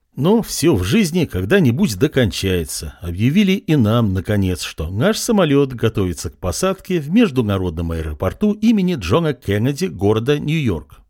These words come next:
Просьба не курить, привести кресло в вертикальное положение и пристегнуть ремни. На посадку три раза заходили.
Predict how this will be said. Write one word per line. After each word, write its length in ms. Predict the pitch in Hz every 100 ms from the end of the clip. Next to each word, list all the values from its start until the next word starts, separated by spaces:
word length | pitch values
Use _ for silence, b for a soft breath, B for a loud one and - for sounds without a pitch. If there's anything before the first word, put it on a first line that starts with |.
| _
Просьба 400 | - 226 196 185
не 140 | 190 202
курить, 460 | 135 127 190 - -
привести 420 | 208 196 165 -
кресло 380 | - 113 90 98
в 40 |
вертикальное 640 | 107 160 - 117 87 82 85
положение 520 | 113 135 233 208 180
и 220 | - 247
пристегнуть 720 | 247 180 - 131 82 87 -
ремни. 400 | 101 98 85 62 - _ _ _ _
На 140 | 92
посадку 500 | - 98 - 185 -
три 260 | 139 101 165
раза 340 | 139 110 95
заходили. 640 | 87 85 - 98 85 76